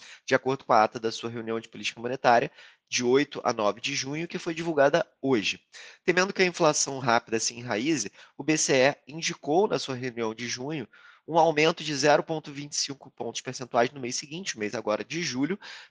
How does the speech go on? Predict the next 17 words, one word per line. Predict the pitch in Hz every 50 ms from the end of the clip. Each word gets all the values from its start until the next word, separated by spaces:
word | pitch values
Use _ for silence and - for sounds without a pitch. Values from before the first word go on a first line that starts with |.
| _ _ _ -
e | 208 196
um | - 196
movimento | 190 185 185 175 165 151 156 160 -
potencialmente | - 160 - - 156 - - 143 139 143 - 156
maior | 143 135 131 131 135
em | 143
setembro, | 143 - 165 151 _ - 127 131 135 139 151 - - - - - _
a | -
ser | - - 156 151
seguido | - 151 - 139 147 135
de | 123 143
um | 139
aperto | 135 123 - 127 127 -
gradual | - 110 120 123 123 123 113 113 117
nos | 123 135 127 123
meses | 110 110 110 107 110 113
seguintes. | - - 160 127 120 98 87 - - - -